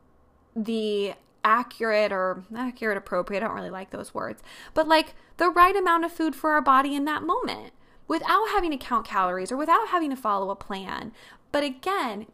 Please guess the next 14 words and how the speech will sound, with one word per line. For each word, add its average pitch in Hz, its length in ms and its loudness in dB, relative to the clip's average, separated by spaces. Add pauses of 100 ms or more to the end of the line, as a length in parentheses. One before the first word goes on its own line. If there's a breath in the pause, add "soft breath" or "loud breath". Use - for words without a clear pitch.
(160)
it 320 200 -4
takes - 420 -2
the 392 140 -4
willingness 269 680 0
to 254 120 -8
show 247 340 -2
up 240 220 2
and 233 120 -4
be 226 140 -6
present. - 540 -4 (500 soft breath)
It 262 120 -4
takes - 360 -4
the 320 160 -4
willingness 262 500 -2